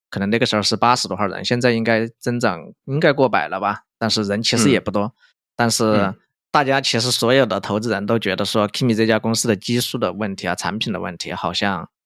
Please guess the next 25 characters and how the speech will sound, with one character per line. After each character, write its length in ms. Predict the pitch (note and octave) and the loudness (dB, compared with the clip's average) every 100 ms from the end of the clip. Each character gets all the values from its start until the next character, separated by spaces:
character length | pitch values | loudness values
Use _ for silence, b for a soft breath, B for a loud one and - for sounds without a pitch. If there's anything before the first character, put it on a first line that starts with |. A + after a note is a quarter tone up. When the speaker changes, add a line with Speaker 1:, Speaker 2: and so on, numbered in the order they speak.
| - | -2
Speaker 1:
都 120 | B2 | 0
不 80 | - | 0
是 100 | G#2+ | -4
问 180 | F#2 | -6
题， 200 | E2+ - - | -8 -12 -10
都 120 | - A2+ | -4 -2
能 120 | G2 | -2
够 80 | G2 | -6
很 220 | - F#2 | -6 -4
好 120 | G#2+ | -4
的 120 | F#2+ | -4
被 200 | - G2+ | -4 -6
解 200 | F#2 E2+ | -6 -10
决， 220 | - D2 - | -10 -14 -4
这 100 | C#3 | -2
一 60 | A#2+ | 0
块 160 | - | 0
儿 60 | A2 | 0
大 100 | A2+ | 0
家 120 | G#2 | 0
都 120 | G2+ | 0
不 120 | A2+ | 0
担 160 | G2+ F2+ | -2 -4
心。 120 | |
Speaker 2:
嗯。 60 | - | -8